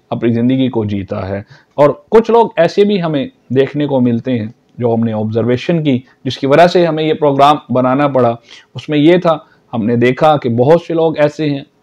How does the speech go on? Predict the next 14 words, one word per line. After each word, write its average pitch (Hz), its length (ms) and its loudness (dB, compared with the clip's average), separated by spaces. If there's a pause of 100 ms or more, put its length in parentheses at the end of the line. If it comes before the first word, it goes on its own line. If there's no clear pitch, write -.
जो 147 160 2
अपने 131 320 -4
यारों 123 360 2
दोस्तों 120 340 -4
की 156 160 -4
वजह 139 240 2
से, 123 200 -10 (380)
गली 143 180 2
मोहल्लों 147 400 0
में 151 160 0
बैठने 131 420 0
की 180 240 -6
वजह 123 300 2
से 104 280 -4